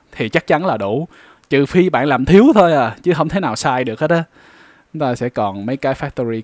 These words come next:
clay red có rồi đúng không? Nó là red với lại gray. Đó, đây là những cái cục đó. Và chắc là ưu tiên làm trước những cái cục gray đi. Chỗ này sai, đập ra.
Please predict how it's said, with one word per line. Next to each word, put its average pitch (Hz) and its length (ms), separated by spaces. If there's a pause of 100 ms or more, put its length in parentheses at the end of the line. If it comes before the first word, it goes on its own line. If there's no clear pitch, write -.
clay 113 360 (760)
red 135 180 (120)
có 135 160
rồi 104 180
đúng 117 120
không? 120 200 (600)
Nó 135 160
là 98 520 (120)
red 131 180 (160)
với 147 120
lại 101 360
gray. 120 400 (960)
Đó, 113 200 (220)
đây 127 200
là 120 100
những 107 180
cái 156 120
cục - 340
đó. 127 340 (600)
Và 104 300
chắc - 340
là 123 80
ưu 120 180
tiên 135 300
làm 110 160
trước 160 220
những 131 120
cái 151 100
cục - 280
gray 123 380
đi. 120 220 (1040)
Chỗ 107 120
này 131 160
sai, 120 400 (460)
đập - 180
ra. 127 260